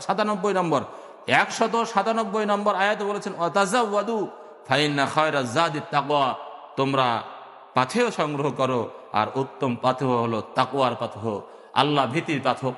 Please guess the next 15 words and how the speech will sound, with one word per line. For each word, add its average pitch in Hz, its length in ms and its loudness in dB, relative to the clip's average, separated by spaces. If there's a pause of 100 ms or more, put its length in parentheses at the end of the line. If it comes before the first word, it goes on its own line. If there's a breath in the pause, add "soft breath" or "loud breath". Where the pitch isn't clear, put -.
পাথেয় 190 340 2
হচ্ছে 151 380 -2
উত্তম 123 360 -2
পাথেয়। 113 320 2 (320 loud breath)
সম্মানিত 113 540 0 (340 loud breath)
দর্শক 120 300 2 (100)
মণ্ডলী, 139 320 2
নবী 208 120 0
সাল্লাল্লাহু - 340 -4
আলাইহি 180 220 2
ওয়াসাল্লাম 180 320 0
তিরমিজির 175 460 0 (240)
দুহাজার 175 400 4 (120)
চারশত 190 720 0 (300)
ঊনষাট 202 460 0